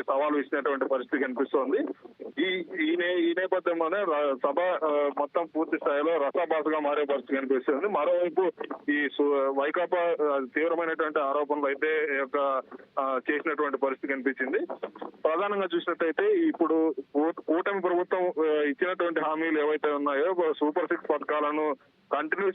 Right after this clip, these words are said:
చేయాలంటే ఈ యొక్క బడ్జెట్ సమావేశాల్లో వారికి బడ్జెట్ కేటాయించకుండా కేవలం శ్వేతపత్రాల రిలీజ్, అదేవిధంగా రసాభాసగా మార్చి, ఆ, పోస్ట్ పోన్ చేసే విధంగా ప్రభుత్వం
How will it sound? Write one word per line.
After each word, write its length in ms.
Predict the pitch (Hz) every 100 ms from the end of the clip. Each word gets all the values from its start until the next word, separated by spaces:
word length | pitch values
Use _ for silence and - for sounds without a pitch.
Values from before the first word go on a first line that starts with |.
| 165
చేయాలంటే 580 | 160 156 143 151 180
ఈ 100 | 160
యొక్క 260 | 156 135 151
బడ్జెట్ 440 | 127 131 135 180
సమావేశాల్లో 840 | - 151 156 156 147 156 147 156 156
వారికి 340 | 147 143 147
బడ్జెట్ 400 | 135 135 - 180
కేటాయించకుండా 880 | - 151 147 151 143 143 139 143 160 147 139
కేవలం 440 | 127 151 156 151 - _ _ _ -
శ్వేతపత్రాల 680 | 156 165 170 160 160 160
రిలీజ్, 360 | 151 139 151 139
అదేవిధంగా 960 | 170 156 156 151 147 151 151 135 131 131
రసాభాసగా 500 | 180 165 151 160 156
మార్చి, 500 | 143 147 139 156 170 _ _ _ 143
ఆ, 420 | 139 147 143 139 - 143 139 131 123 -
పోస్ట్ 280 | 170 196 175
పోన్ 220 | 202 185
చేసే 260 | 165 151 175
విధంగా 400 | 160 151 156 160
ప్రభుత్వం 640 | - 139 165 170 175 170